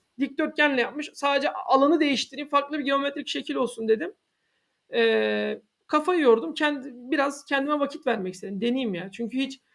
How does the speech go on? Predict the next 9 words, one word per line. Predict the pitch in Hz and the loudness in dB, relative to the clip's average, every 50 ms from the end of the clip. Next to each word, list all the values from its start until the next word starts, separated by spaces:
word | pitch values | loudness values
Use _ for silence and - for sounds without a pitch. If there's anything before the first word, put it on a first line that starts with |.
| _ _ _ - - | _ _ _ -6 -2
yani | 220 220 220 214 240 | 0 0 0 2 2
be-, | 240 254 233 214 220 | 2 2 2 2 2
belki | 247 247 240 247 262 - | 2 2 2 0 -4 -6
eğitim | - - 240 240 233 240 262 | -4 -2 -2 -2 0 2 2
hayatımızda | 262 254 254 247 262 254 254 220 262 233 208 | 4 4 4 2 0 -4 -2 -2 -2 -2 -2
bu | 247 247 240 | -2 -4 -4
fırsat | - 262 233 - - 262 254 254 | -2 -4 -4 0 0 -2 -2 -2
bize | 220 208 247 240 240 | -2 2 2 4 4
verilmiyor. | 240 254 262 262 233 208 190 196 226 | 4 2 2 0 0 -2 -2 -2 -4